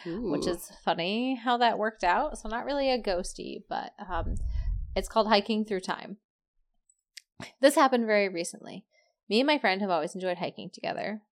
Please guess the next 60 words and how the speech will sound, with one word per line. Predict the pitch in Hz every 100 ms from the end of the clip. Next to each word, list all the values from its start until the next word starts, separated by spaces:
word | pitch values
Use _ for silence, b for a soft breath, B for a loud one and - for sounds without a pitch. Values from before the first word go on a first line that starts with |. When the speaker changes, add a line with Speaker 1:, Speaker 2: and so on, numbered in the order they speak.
| -
Speaker 1:
This | 233
summer, | 254 247 254
we | 254
traveled | - 170 180 180
into | 165
Tennessee | 156 196 214 - 165 175
for | 185
some | 190 175
new | 160
hiking | 175 165 - -
trails. | - - - - - B B B -
It | 208
started | 247 262 285
out | 240
beautifully. | 190 - - 85 196 -
We | 214
were | 208
prepared | 208 220 208 247
for | 214
a | 180
fairly | 202 226 320
easy | 202 196 202
six-mile | - 185 - 247 226
hike | 170 170 -
up | 180
to | -
the | -
peak. | - - - - b b b
We | 202
set | 220 262
off | 233 220
in | 220
good | 185 214
spirits, | - 185 175 180 - -
nice | 180 190
sunny | 247 240
day, | 190 170 165 -
and | - 196 180
with | 185 190
lots | 180 170 175 220
of |
fellow | 208 170 175
hikers | 151 165 170 196
around | 170 170 -
us. | - 185 - - _ _ _ -
We | 220
like | 240 269
to |
take | 339 339
our | 330
time, | 302 180 170 180
so | - 208
it |
wasn't | 233 285 233
long | 190 180 185
before | 196 180 165
we | 170
were | 160
completely | 190 185 180 160
alone. | 160 160 117 92 196